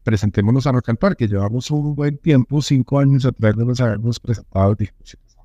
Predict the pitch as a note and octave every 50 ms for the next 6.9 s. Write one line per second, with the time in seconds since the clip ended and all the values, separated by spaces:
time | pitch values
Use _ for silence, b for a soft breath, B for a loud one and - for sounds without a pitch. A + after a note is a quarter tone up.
0 | _ - - _ _ _ _ - A2+ C#3 D#3 F#3 F3 C#3+ C3+ A#2+ A#2 B2+ D#3 -
1 | - D3 D#3 G3 F#3+ - E3+ C#3+ B2 A2 G2 F#2 F#2 G2 A2 A2+ D3 B2 B2 F3+
2 | G3+ G3 - - C3 A#2 A2 G2+ - - - G2 G2 F#2+ G#2 A2 - - _ _
3 | - - - _ _ - - - - - C3+ - - G#3 E3+ C#3 - G#3 A3+ -
4 | - _ - - - _ _ - G#2+ A2 A2 A2+ A#2 A2+ - - E2 - - A#2
5 | G#2 G2 - G2+ G2+ F#2+ F#2 - F#2+ F2+ F#2+ G#2 F#2+ - C3+ B2 A2 B2+ A#2+ -
6 | - B2+ B2 - - C3 B2+ - - A2+ - - F#2+ F2+ G#2 C3+ -